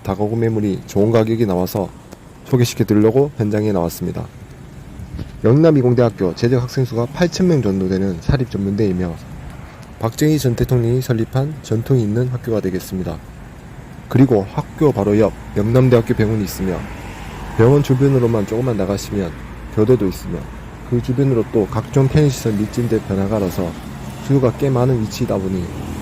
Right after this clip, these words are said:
수성구와 비슷한 시세가 형성된 곳입니다. 오늘 매물 구성으로는 원룸 네 가구, 투룸 한 가구, 쓰리룸 두 가구, 그리고 주인 세대가 있는 총 아홉 가구가 되겠으며 현재는 주인 세대 세입자가 거주를 하시고 계시지만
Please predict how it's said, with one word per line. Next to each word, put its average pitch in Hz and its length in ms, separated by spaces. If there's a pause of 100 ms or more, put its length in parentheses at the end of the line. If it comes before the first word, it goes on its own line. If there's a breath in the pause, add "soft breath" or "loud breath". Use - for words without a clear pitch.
(340)
수성구와 139 460
비슷한 131 360
시세가 143 440
형성된 131 420
곳입니다. 90 460 (1600)
오늘 165 200
매물 135 280
구성으로는 123 600 (200)
원룸 113 380
네 98 80
가구, 90 160 (480)
투룸 139 240
한 107 140
가구, 113 280 (300)
쓰리룸 123 340
두 98 120
가구, 90 160 (640)
그리고 123 260
주인 127 240
세대가 123 280
있는 123 260
총 139 320
아홉 147 180
가구가 110 280
되겠으며 90 480 (840)
현재는 170 380
주인 151 180
세대 131 220
세입자가 120 460
거주를 110 460
하시고 123 300
계시지만 95 500